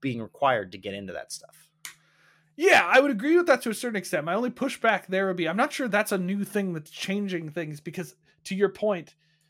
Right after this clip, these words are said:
Speaker 2: that's always existed. Like, that pathway, like, we've been hearing that since I was in high school. Like,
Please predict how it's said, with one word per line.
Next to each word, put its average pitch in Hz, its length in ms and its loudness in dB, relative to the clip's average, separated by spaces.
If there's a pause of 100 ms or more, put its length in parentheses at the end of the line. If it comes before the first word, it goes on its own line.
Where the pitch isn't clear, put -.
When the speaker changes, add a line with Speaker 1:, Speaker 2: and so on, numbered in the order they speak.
(100)
Speaker 2:
that's 285 160 6
always 320 440 6
existed. 147 680 -8 (640)
Like, 202 240 4
that 240 260 0
pathway, 214 680 2
like, 180 200 -6
we've 233 220 -6
been 190 120 0
hearing 220 300 0
that 180 140 -4
since 170 120 -12
I 190 120 4
was 165 160 -2
in 143 80 -12
high 185 180 -2
school. 123 400 -12
Like, 175 280 -2